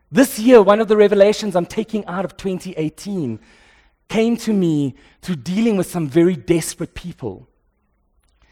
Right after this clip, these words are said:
And as I was trying to help and we were trying to figure out, the Lord started showing me desperation is an enemy of faith. The word in English, des-, to be desperate, is not a good word. You know, we sing it in worship songs.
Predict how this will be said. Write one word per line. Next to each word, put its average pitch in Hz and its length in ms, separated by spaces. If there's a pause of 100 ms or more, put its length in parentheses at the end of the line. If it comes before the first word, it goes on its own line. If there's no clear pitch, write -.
(180)
And 175 80
as 196 140
I 220 40
was 202 160
trying 233 280
to 214 80
help 214 240
and 180 120
we 160 40
were 160 40
trying 214 240
to 214 60
figure 196 220
out, 180 100
the 180 60
Lord 190 260
started 220 300
showing 202 420
me 123 160 (340)
desperation 190 920
is 143 160
an 139 160
enemy 160 340
of 135 100
faith. 143 400 (1200)
The 208 80
word 254 560
in 220 120
English, 247 400
des-, 202 380
to 208 100
be 190 160
desperate, 208 440
is 175 100
not 214 240
a 254 60
good 190 260
word. 185 240
You 196 80
know, 208 60
we 202 80
sing 294 360
it 254 120
in 214 100
worship 214 340
songs. - 540